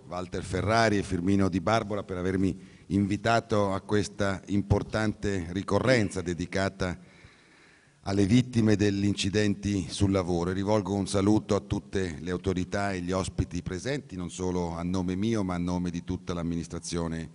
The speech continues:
provinciale. Le giornate come quella di oggi non hanno solo un alto valore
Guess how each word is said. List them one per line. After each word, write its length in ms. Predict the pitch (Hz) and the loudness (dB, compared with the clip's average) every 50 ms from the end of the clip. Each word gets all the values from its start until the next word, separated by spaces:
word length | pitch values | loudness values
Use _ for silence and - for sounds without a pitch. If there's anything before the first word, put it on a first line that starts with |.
| - - - _ _ - | -20 -20 -20 _ _ -6
provinciale. 760 | - 85 82 78 80 76 73 - 73 55 50 50 - - - _ _ _ _ _ _ _ _ _ _ _ _ _ _ _ _ _ _ _ _ | -4 -2 -2 0 -2 -4 -4 -6 -8 -8 -14 -16 -18 -20 -20 _ _ _ _ _ _ _ _ _ _ _ _ _ _ _ _ _ _ _ _
Le 140 | - 101 101 | -8 -6 -4
giornate 840 | 87 80 110 107 131 143 139 139 139 135 131 120 101 - - - _ - | 0 2 0 2 2 0 0 0 -2 -4 -4 -4 -6 -10 -16 -20 _ -4
come 240 | - 110 117 117 - | 0 2 2 2 2
quella 340 | - 127 127 123 123 123 | 4 4 4 6 6 4
di 180 | 117 98 117 123 | 4 4 6 8
oggi 540 | 127 139 143 123 101 95 117 117 107 95 78 - - - | 8 8 8 6 4 2 2 2 2 2 -2 -6 -8 -2
non 220 | 90 104 110 120 | 0 2 4 6
hanno 380 | 131 131 117 107 104 101 98 95 | 6 6 6 4 2 0 -2 -2
solo 760 | - - 110 104 104 104 104 101 98 85 - - - - - - | 2 8 12 12 12 12 12 12 12 10 6 -4 -12 -14 -10 -6
un 120 | 90 95 | -2 0
alto 420 | 101 113 120 110 95 - - 101 | 2 2 2 2 0 -2 -2 -2
valore 680 | 92 95 95 95 98 98 98 95 95 92 87 80 - | 0 0 2 2 2 2 2 2 0 -2 -4 -8 -12